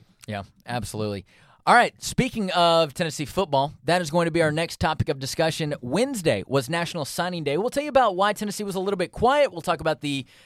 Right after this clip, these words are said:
the signing day timeline because it has gotten weird here in the last couple of years, and we'll talk about what is next for Tennessee football on the recruiting trail. Don't go anywhere.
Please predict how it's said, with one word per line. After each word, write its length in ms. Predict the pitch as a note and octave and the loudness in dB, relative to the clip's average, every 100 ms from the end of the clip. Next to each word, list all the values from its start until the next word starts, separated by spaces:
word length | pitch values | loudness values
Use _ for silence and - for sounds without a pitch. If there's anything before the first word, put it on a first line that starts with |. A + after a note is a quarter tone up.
| - | -8
the 80 | D3 | -6
signing 360 | - G3+ G3 | -2 -2 -2
day 160 | F3+ D#3+ | -4 -4
timeline 540 | - F3+ G3 D#3 C3+ | -2 -2 0 -2 -4
because 240 | D#3 F3 E3+ | -6 -6 -6
it 80 | |
has 260 | E3 F3+ D3+ | -2 -4 -2
gotten 320 | E3+ D#3 B2+ | -4 -4 -8
weird 300 | B2 E3 D#3+ | -6 -4 -4
here 160 | B2+ B2+ | -4 -4
in 80 | C#3+ | -4
the 60 | |
last 240 | C#3 C#3+ - | -2 -4 -4
couple 200 | C3 B2+ | -6 -6
of 60 | |
years, 300 | C3+ D3 C3 - - - - | -4 -4 -4 -8 -20 -12 -4
and 140 | F3+ | -2
we'll 80 | F3 | -2
talk 220 | D#3 D#3+ | 0 0
about 200 | D3 D3 C#3+ | 2 2 4
what 120 | E3 | 2
is 140 | C#3 | 0
next 220 | D#3 D3+ | -4 -4
for 100 | - | -6
Tennessee 320 | A#2+ C#3+ - C#3 | -6 -6 -6 -4
football 360 | C#3+ B2 C3+ - | -2 0 -2 -2
on 180 | D#3+ | -2
the 80 | F#3 | 0
recruiting 320 | C3+ - D#3+ C#3+ | -2 -2 -4 -2
trail. 280 | C3+ B2 - _ _ | 0 0 -4 _ _
Don't 200 | F3 G#3 | -2 2
go 200 | G3 F3+ | 4 4
anywhere. 440 | G#3+ A3 F3 D3 | 4 2 2 2